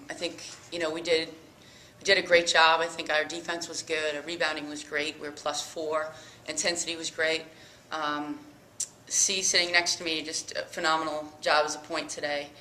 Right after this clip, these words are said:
Fifteen points, but even more than that, just great leadership, um, and defense.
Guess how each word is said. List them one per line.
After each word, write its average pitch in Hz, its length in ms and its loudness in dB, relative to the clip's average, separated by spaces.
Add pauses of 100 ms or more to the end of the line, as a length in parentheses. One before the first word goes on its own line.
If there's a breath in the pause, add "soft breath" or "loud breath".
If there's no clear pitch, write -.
(220 loud breath)
Fifteen 170 420 -6
points, 151 380 -8
but 156 140 -4
even 151 140 -4
more 151 140 -6
than 147 100 -8
that, 147 220 -2
just - 180 -4
great 147 240 -4
leadership, 147 520 -6 (160)
um, 139 220 -10
and 135 100 -14
defense. 147 560 -8